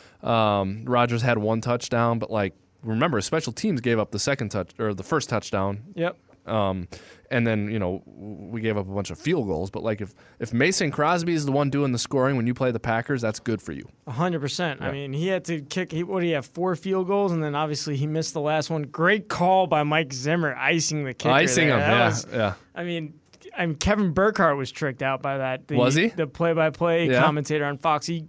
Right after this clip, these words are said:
Speaker 2: he called it as a, as a Packers win, the Packers win on a Mason Crosby kick.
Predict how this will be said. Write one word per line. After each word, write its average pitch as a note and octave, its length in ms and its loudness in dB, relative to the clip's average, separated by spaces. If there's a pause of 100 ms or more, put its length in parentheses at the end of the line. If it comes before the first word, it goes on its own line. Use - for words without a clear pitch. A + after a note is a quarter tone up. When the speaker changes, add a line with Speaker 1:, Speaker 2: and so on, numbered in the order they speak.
Speaker 2:
he G3 200 -2
called G#3 440 2
it C#3+ 80 2
as C#3 180 0
a, D3 140 -2
as D3 160 -2
a C#3+ 80 -2
Packers G#3+ 560 2
win, A3 240 2
the G#3 80 0
Packers G#3+ 400 0
win A#3 180 2
on G#3+ 140 4
a G#3 40 2
Mason G#3+ 320 0
Crosby G3 380 0
kick. A3 360 -2